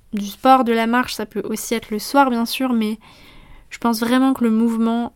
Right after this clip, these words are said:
c'est vraiment essentiel dans la santé et dans l'énergie globale d'une personne. Après, no pressure, euh,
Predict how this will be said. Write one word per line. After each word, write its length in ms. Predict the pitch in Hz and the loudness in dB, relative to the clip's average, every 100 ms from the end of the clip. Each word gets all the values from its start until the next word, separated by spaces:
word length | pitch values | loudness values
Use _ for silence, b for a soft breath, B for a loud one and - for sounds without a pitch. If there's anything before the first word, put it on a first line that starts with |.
| - | -12
c'est 160 | - | -8
vraiment 300 | 208 214 220 - | -4 -4 -4 -4
essentiel 480 | 233 240 226 240 220 | -4 -4 -4 -4 -2
dans 100 | 208 | -4
la 120 | 202 | -4
santé 580 | 208 202 - 226 226 220 | -6 -8 -4 -2 -2 -4
et 60 | 214 | -6
dans 160 | 202 202 | -4 -4
l'énergie 500 | 208 214 208 220 208 | -2 -4 -4 -4 -4
globale 540 | 208 208 214 208 208 | -4 -2 -2 -2 -4
d'une 140 | 202 | -6
personne. 380 | 202 202 - - - - | -8 -12 -12 -12 -14 -4
Après, 260 | 220 - 247 | -4 0 0
no 180 | 220 226 | 0 -2
pressure, 640 | - 233 - 240 262 - - | -4 -4 -2 0 -2 -4 -8
euh, 520 | 214 208 208 214 214 | -4 -4 -2 -2 -2